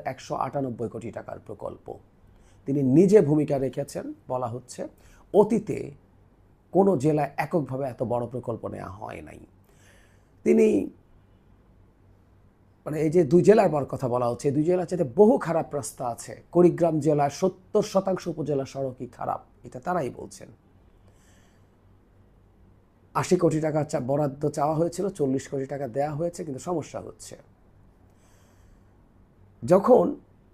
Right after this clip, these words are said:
জনাব আসিফ মাহমুদ সজীব ভুঁইয়ার কাছে তথ্য চাওয়া হয়েছিল, তাকে ফোন করা হয়েছে, ধরেননি, তিনি, তাকে মেসেজ দেওয়া হয়েছে, তিনি সেটা রিপ্লাই করেননি।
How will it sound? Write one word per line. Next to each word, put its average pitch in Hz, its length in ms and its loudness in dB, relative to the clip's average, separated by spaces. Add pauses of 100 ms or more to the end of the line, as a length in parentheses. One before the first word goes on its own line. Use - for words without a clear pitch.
(460)
জনাব 160 200 0
আসিফ 220 320 0
মাহমুদ 185 220 2
সজীব 143 280 0
ভুঁইয়ার 127 220 4
কাছে 123 200 -2
তথ্য 117 280 -6
চাওয়া 113 220 -2
হয়েছিল, 117 400 -12
তাকে 113 500 -12
ফোন 147 220 -4
করা 131 200 -8
হয়েছে, 120 260 -10
ধরেননি, 131 460 -6
তিনি, 117 540 -12
তাকে - 360 -14
মেসেজ 131 360 -2
দেওয়া 131 200 -6
হয়েছে, 120 260 -10
তিনি 120 180 -14
সেটা 113 240 -12
রিপ্লাই 147 340 -6
করেননি। 131 520 -8